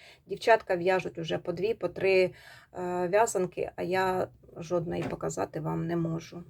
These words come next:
в тому спільному проєкті. Ну, ну, немає в мене часу, я не виправдовуюся, але не встигаю я нічого. Тож,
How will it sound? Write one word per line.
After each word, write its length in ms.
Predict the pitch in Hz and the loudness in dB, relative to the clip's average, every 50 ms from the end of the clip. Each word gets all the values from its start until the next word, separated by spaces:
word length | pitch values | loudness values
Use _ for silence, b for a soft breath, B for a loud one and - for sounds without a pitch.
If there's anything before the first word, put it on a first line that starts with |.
| - - - - | -20 -20 -20 -16
в 40 | |
тому 240 | - - 170 170 170 | -12 -10 -8 -8 -8
спільному 400 | 165 - - 180 175 175 170 170 | -10 -8 -8 -6 -6 -4 -4 -4
проєкті. 520 | 165 - 175 175 170 165 - - - 190 180 175 - - - B B B B B B B - - - _ - - | -2 0 0 0 0 0 -4 -8 -12 -12 -12 -12 -12 -14 -14 B B B B B B B -8 -8 -12 _ -14 -8
Ну, 280 | 190 196 214 233 220 - - b b b b b b b b b b b b b b b b b | -6 -4 -4 -2 -4 -6 -8 b b b b b b b b b b b b b b b b b
ну, 260 | - - 226 240 240 | -16 -12 -10 -10 -10
немає 480 | - - 214 233 240 220 202 175 165 170 | -8 -6 -4 -2 -2 0 0 0 0 0
в 40 | 165 | 0
мене 220 | 170 170 170 175 | -2 -2 -4 -4
часу, 640 | 160 - - 190 - - - 247 254 247 233 208 190 - - - 123 - - - - - - - - - - - - - _ _ - | -4 -4 -4 -4 -4 -4 -2 0 0 0 0 -2 -4 -8 -12 -14 -14 -14 -16 -18 -20 -20 -20 -20 -20 -20 -20 -20 -20 -20 _ _ -14
я 220 | 185 190 190 180 | -8 -6 -4 -2
не 160 | 180 190 208 | 2 2 4
виправдовуюся, 880 | 202 220 214 - - - 202 208 285 277 277 185 175 170 165 - - 185 | 4 2 2 4 2 2 4 4 2 2 2 0 0 0 -2 -4 -4 -4
але 280 | 185 202 214 214 208 - B B B B B B B B B B B B B B B B B B B B B _ _ - - - | -2 -2 -2 -4 -4 -8 B B B B B B B B B B B B B B B B B B B B B _ _ -18 -8 -4
не 80 | 240 | -4
встигаю 580 | 247 - - - - 220 190 190 175 170 175 175 | -2 -2 -2 -2 -2 0 2 4 4 4 4 2
я 120 | 170 190 | 0 -2
нічого. 560 | 185 190 190 - - - 196 196 185 170 - 160 156 - _ _ - | -6 -8 -8 -8 -6 -4 -4 -4 -4 -4 -8 -10 -12 -12 _ _ 4
Тож, 340 | - 277 277 - - - | 4 4 6 4 2 -4